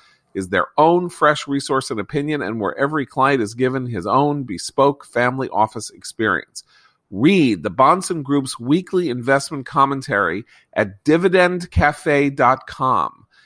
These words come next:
and you can read their daily market updates at the D C today dot com. I do. I am not, this is not, you know, my field particularly, and I have to tell you that I find these incredibly illuminating and helpful to understanding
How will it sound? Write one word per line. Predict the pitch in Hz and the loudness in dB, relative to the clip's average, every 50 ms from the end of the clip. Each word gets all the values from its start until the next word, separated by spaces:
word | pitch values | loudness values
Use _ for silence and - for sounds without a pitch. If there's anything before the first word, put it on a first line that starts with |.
| _ _ _ | _ _ _
and | - 98 | -12 -12
you | 95 | -8
can | - 117 95 98 | -8 -8 -6 -4
read | 107 135 143 147 135 | 0 0 0 2 2
their | 131 120 | 0 0
daily | 120 113 131 127 123 135 131 | 2 0 0 0 0 0 0
market | 127 127 117 123 143 143 - | 2 2 2 2 0 -4 -2
updates | - - 180 196 - - 131 98 101 113 - - _ | 2 0 0 0 0 -2 -2 0 0 -2 -4 -6 _
at | 113 117 113 _ | -4 -4 -2 _
the | 127 | -4
D | 120 113 117 139 147 160 | -4 -4 -4 -2 -2 -2
C | 156 - - - 175 170 165 156 | -2 -6 -6 -4 -2 -2 -4 -4
today | - - 127 107 107 101 104 104 | -4 -4 0 2 2 2 2 0
dot | 101 - 110 101 110 - - | 2 2 4 4 4 2 -2
com. | - - 143 135 127 110 95 87 - - | -10 -4 0 2 2 2 2 0 -4 0
I | 110 123 143 170 180 | 2 4 4 4 2
do. | 160 135 127 113 110 110 113 | 0 -2 0 0 0 0 -2
I | 78 78 107 123 143 | 0 0 0 0 0
am | 151 135 120 117 | -2 -4 -4 -4
not, | 113 117 123 131 - - _ _ _ _ _ _ _ _ | 0 2 2 2 2 0 _ _ _ _ _ _ _ _
this | _ 123 120 - | _ -10 -8 -8
is | 123 113 110 | -10 -6 0
not, | 131 131 135 - - - | 4 4 4 2 0 -6
you | - 131 | -6 -2
know, | 123 107 104 | -2 -2 -2
my | 107 107 104 107 113 | -2 -2 -2 -2 -4
field | - - - 135 123 120 101 95 90 92 98 _ _ _ _ _ _ _ _ _ _ | -8 -8 -6 -4 -2 -2 -2 -2 -4 -8 -12 _ _ _ _ _ _ _ _ _ _
particularly, | - 120 - - 147 113 - 127 110 98 92 92 95 92 90 _ _ _ _ _ _ _ _ _ - | -8 -6 -2 -2 -4 -4 -2 -2 0 0 0 -2 -4 -4 -6 _ _ _ _ _ _ _ _ _ -6
and | 120 113 - | -4 -2 0
I | 82 113 123 | 2 2 2
have | 131 127 - | 0 0 -2
to | - 127 | -6 -4
tell | - 151 110 110 | 2 2 4 4
you | 110 110 107 | 4 2 2
that | 98 107 101 - - | 4 2 2 2 2
I | 85 110 113 | 2 2 0
find | - - - 120 110 110 113 110 | -2 -2 0 0 2 2 0 -2
these | 107 104 95 98 90 - | -4 -4 -4 -6 -8 -10
incredibly | - 107 104 101 - - - - 143 131 135 139 117 123 127 120 117 117 113 113 _ _ _ _ _ _ _ _ _ _ _ | -12 -12 -12 -12 -12 -14 -4 0 2 2 2 0 0 0 -2 0 -2 -2 -6 -8 _ _ _ _ _ _ _ _ _ _ _
illuminating | 107 104 104 117 120 117 113 110 92 87 82 82 82 85 85 85 62 | -4 -2 0 0 0 0 -2 -2 -4 -2 -2 -2 -2 -4 -4 -6 -6
and | 76 92 92 | -8 -8 -8
helpful | 80 95 107 113 107 107 - 104 90 87 80 | -2 0 0 0 0 -2 -6 -4 -4 -4 -4
to | - - | -6 -4
understanding | - 98 98 92 92 - - - 104 98 98 98 92 92 82 82 85 | -4 -4 -4 -4 -6 -6 -4 -4 -2 -2 -2 -2 -2 -4 -6 -6 -10